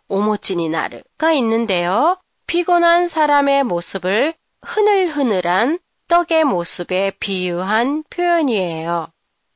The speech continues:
다른 사람이 가지고 있는 것이 훨씬 좋아 보여 부러워할 때는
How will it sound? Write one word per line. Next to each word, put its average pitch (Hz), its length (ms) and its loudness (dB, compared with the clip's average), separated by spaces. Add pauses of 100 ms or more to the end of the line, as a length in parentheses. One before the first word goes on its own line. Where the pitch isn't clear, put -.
(260)
다른 269 340 0
사람이 294 520 0
가지고 226 520 -2
있는 233 300 0
것이 254 500 -2 (260)
훨씬 294 460 0
좋아 202 340 0
보여 196 480 0 (220)
부러워할 262 680 2
때는 254 460 -2